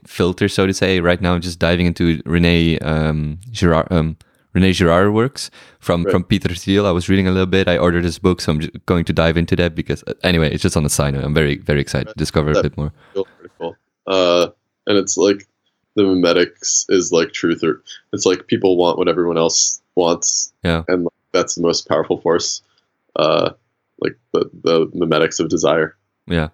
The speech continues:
Speaker 1: yeah. I, I, I, when, when you mentioned that mimetic filter, I was like, "Yeah, well, wait, I'm so, okay." So, uh, so I'll not, I'll not go off th-, in that direction. Just stick to the questions here. Um, three more on Spank Chain, then we move on. Where do you see Spank Chain in two years?
Speaker 2: Uh,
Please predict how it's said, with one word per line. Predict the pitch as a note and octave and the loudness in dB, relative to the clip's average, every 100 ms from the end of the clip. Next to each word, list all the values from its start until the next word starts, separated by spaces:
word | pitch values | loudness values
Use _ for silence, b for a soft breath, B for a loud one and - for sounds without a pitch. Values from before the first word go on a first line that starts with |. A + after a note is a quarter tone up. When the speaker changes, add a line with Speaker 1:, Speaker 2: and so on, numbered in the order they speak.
| - | -8
Speaker 1:
yeah. | E2 - | -6 -2
I, | G2+ | 0
I, | D#2 E2+ | 0 0
I, | F#2+ F2 | -2 -4
when, | F#2+ G#2+ A2 | 0 0 2
when | A2+ | 2
you | A2+ | 2
mentioned | A#2+ A#2 | 2 0
that | A2 | 2
mimetic | F#2 F#2 G2 G2 - | 2 4 2 0 -2
filter, | G2+ F2+ | 0 0
I | E2 | -2
was | E2+ | -4
like, | F2+ - | -6 -4
"Yeah, | D3 G2 | -4 -4
well, | C3+ - A#2 | -6 -4 -2
wait, | G#2 A2+ | 0 0
I'm | F#2 F#2+ | 0 -2
so, | - - | -2 -2
okay." | F#2+ E2 | -2 0
So, | - | 2
uh, | E2 C2+ - | 2 0 -2
so | - | 0
I'll | F2+ F2+ | 2 2
not, | F2 - - | -2 -4 -2
I'll | F2+ | 0
not | F#2 F#2 | 2 0
go | F2+ D#2+ | 2 2
off | D#2 - | 0 -4
th-, | - | -10
in | E2 E2 | -8 -6
that | D#2+ D#2+ | -4 -2
direction. | D#2 E2 D#2+ | -2 -2 -6
Just | D#2 - | -8 -10
stick | - - | -12 -12
to | - | -12
the | |
questions | - E2 - E2 | -4 -4 -4 -6
here. | E2 D#2+ - B B B | -2 -2 -4 B B B
Um, | - G2 F#2+ - _ _ - - | 0 0 -2 -8 _ _ -14 -12
three | - A#2+ A#2 | -4 2 4
more | A2 G2+ | 4 4
on | F#2+ | 2
Spank | - F2 | -2 -2
Chain, | - D2 | -2 0
then | D#2+ | 2
we | D#2+ | 2
move | D#2+ | 2
on. | D#2+ - B B B | 0 -4 B B B
Where | F#2+ A#2 | 0 2
do | |
you | C3 | 2
see | - A#2+ | 2 0
Spank | A2 G2+ | 0 -2
Chain | G2+ | 0
in | F2+ | 0
two | F2+ F2 | 0 -2
years? | E2 F2 - - _ _ _ _ _ _ _ _ _ _ _ | -2 -2 -4 -14 _ _ _ _ _ _ _ _ _ _ _
Speaker 2:
Uh, | F2+ F#2 D#2+ | 0 4 4